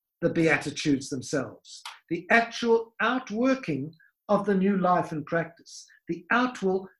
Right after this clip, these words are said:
outward visible expression of the inward spiritual life. So you've got the oil, which is Christ's life in us, and then you've got the wick, which is us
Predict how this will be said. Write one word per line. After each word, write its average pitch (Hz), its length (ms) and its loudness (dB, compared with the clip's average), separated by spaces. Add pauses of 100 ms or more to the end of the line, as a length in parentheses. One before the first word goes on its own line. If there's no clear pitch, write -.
(140)
outward 202 420 2
visible 233 520 4
expression 185 680 -4 (540)
of 156 120 -2
the 156 140 0
inward 151 440 2 (540)
spiritual 143 840 -2 (140)
life. 143 280 -8 (380)
So - 160 2
you've 165 200 4
got 156 160 0
the 170 200 -6
oil, 247 340 10
which 175 160 0
is - 140 -8
Christ's 196 540 0
life 160 280 -2 (100)
in 262 160 6
us, 233 440 2 (200)
and 175 120 -2
then 185 100 6
you've 175 140 4
got 170 220 0
the 160 100 2
wick, 214 340 4 (160)
which 185 200 0
is 190 280 -4
us - 460 -2